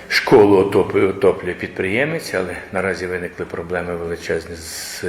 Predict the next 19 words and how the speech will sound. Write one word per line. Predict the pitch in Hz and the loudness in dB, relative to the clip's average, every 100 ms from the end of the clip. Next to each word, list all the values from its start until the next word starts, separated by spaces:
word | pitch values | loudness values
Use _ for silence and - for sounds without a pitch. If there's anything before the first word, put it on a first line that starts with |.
| 85 82 - - - - - | -4 -6 -12 -16 -20 -20 -14
дровами. | - 85 85 98 127 151 151 - - - - - 82 85 85 | -8 -2 2 4 4 0 -6 -14 -18 -20 -16 -14 -12 -12 -8
Будемо | 87 85 87 | -6 -4 -2
зараз | 87 85 | 0 0
відпрацьовувати | 85 - 87 - 85 82 82 - 85 | -4 -6 -8 -4 -4 -2 -4 -6 -8
з | 87 | -8
лісництвом | 80 - 127 127 123 117 | -6 0 0 0 -6 -4
для | 95 | -6
того, | 80 92 90 87 | -4 -2 0 -2
щоб | - - - 87 | -4 -6 -6 -4
нам | 87 | -2
допомогли | 87 87 87 85 87 90 | -2 -4 -6 -4 0 -2
придбати | - 90 92 110 - 95 | 0 -4 -2 -4 -2 -2
дрова | 95 98 - - - - - - - | 2 0 0 -6 -10 -10 -10 -12 -4
і | 85 82 82 - - - - | 0 0 -2 -6 -10 -12 -6
там | 85 | -2
належні | 85 92 92 90 | 4 6 6 4
умови | 85 85 90 87 85 - - - | 0 0 0 0 -2 -10 -14 -6
забезпечити | 80 82 - 82 - 85 82 78 - - - - - 90 | -4 -4 -2 -2 -2 -4 -4 -6 -10 -20 -20 -20 -10 -6
навчання. | 85 - 87 80 | -6 -2 -2 -2